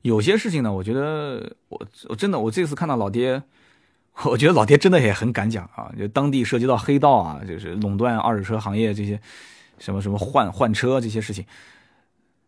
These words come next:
哇，的确很敢讲啊，的确很敢讲。这个，我曾经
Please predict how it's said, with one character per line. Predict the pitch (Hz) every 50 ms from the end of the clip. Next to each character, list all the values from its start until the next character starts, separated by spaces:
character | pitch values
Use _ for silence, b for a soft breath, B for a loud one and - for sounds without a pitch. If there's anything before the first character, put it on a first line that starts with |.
| _ _
哇， | - 104
的 | 98 - 110
确 | 107 147 131
很 | 98 98
敢 | 92 92 92 101
讲 | 92 - - - - -
啊， | - 90 85 78 - 107
的 | - 104
确 | 107
很 | 101 92
敢 | 90 90 92
讲。 | 90 - - - -
这 | - 131 127
个， | 120 120 113 110 107 110 _ _ _ b b b b b b b
我 | _ - 123 120
曾 | 107 127 127 147
经 | 156 165 170 170 160